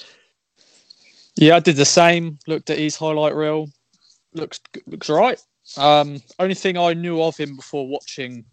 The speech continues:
um, his stuff, of course, he missed that penalty against Norwich, didn't he, in the F A Cup for, for Spurs. Uh, when I heard the name, I thought, "Wasn't he the, the young lad who missed that penalty?" But, yeah, you know, eighteen,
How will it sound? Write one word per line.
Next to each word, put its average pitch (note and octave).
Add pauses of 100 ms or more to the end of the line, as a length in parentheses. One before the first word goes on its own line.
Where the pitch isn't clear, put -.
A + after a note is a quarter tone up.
(120)
um, B2
his A#2+
stuff, C3
of -
course, C#3
he C3+
missed C#3
that C#3
penalty B2
against B2+
Norwich, C3
didn't C3
he, B2
in A#2+
the B2
F B2
A A#2+
Cup -
for, A#2+
for -
Spurs. A#2+ (520)
Uh, B2
when B2+
I A#2+
heard C3
the B2+
name, B2
I A#2+
thought, B2 (320)
"Wasn't D#3+
he D3+
the, D3
the D#3
young D3
lad C#3+
who C#3+
missed C#3+
that -
penalty?" C#3
But, C3+ (760)
yeah, - (120)
you D#3+
know, C#3+
eighteen, E3